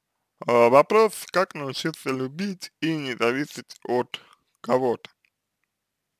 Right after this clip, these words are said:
Э, ну, в первую очередь хочется, э, спросить автора вопроса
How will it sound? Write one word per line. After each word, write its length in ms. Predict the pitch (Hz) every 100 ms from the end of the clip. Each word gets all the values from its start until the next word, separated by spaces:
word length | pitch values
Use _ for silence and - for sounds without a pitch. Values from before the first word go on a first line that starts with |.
| _ - _ _ _ _ _ _ _ _ _ _ _ _ _ _ _ _ -
Э, 340 | 143 143 139
ну, 320 | 175 226 208 -
в 100 | 131
первую 400 | - 202 208 170
очередь 420 | 190 165 165 143
хочется, 840 | - 170 165 - - 143 135 135 -
э, 120 | - 120
спросить 800 | - 170 127 - 202 196 - - - _ _ _ _ _ _ _ _ _ _ _ _ _ _ _ _ _ _ _ _ -
автора 380 | 139 131 131 117
вопроса 640 | 123 - 190 190 - 143